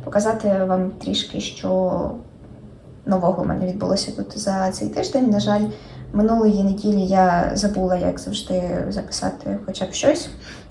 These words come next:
вступну частину відео, а, тому цього разу, в принципі, відео буде досить незвичне за своїм форматом і, мабуть, дуже коротке, але з іншого боку, я не хочу об'єднувати знову два тижні, тому що я забуду, я точно забуду, про що я хотіла сказати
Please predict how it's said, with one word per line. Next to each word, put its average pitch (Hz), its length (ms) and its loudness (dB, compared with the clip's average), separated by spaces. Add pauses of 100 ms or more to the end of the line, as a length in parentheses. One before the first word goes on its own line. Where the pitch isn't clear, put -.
(720)
вступну 233 460 -2
частину 208 440 0
відео, 185 260 2
а, 180 500 0
тому 202 360 4 (920)
цього 214 380 6
разу, 202 200 6
в - 100 -8
принципі, 214 440 2
відео 185 240 0
буде 180 180 -2
досить - 300 -2
незвичне 247 380 0
за 226 80 0
своїм 214 260 0
форматом 202 480 0
і, - 20 -2
мабуть, 190 480 0 (120)
дуже 196 200 0
коротке, - 440 0
але 202 220 2 (360)
з - 80 -8
іншого 214 300 4
боку, 196 240 2
я 185 100 2
не 196 80 2
хочу - 280 -4
об'єднувати 180 720 0
знову 185 260 0
два 196 120 2
тижні, 277 300 2
тому 196 160 -2
що - 160 -6
я 208 120 6
забуду, 196 500 2 (580)
я 269 80 0
точно 220 280 2
забуду, 214 340 6
про 202 160 0
що - 220 -2
я 196 180 4
хотіла 190 340 -2
сказати 196 420 0